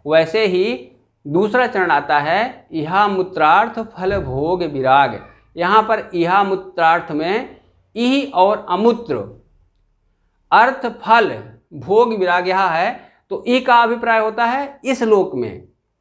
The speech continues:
और अमूत्र का अभिप्राय होता है परलोक में। जो हमारे यहाँ स्वर्ग लोक की बात कही गई है, वहाँ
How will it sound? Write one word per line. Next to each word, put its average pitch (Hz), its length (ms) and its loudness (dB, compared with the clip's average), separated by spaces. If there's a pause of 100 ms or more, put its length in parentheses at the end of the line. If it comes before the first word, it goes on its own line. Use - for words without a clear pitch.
(220)
और - 280 0
अमूत्र 233 380 0
का 226 100 2
अभिप्राय 190 380 0
होता 175 280 0
है 240 280 -4
परलोक 214 440 2
में। 202 400 -4 (240)
जो 180 120 0
हमारे 185 220 0
यहाँ 180 140 0
स्वर्ग 226 280 0
लोक 202 220 0
की 190 100 -4
बात 165 240 0
कही 156 160 -2
गई 143 180 -4
है, 208 320 -6
वहाँ 180 680 0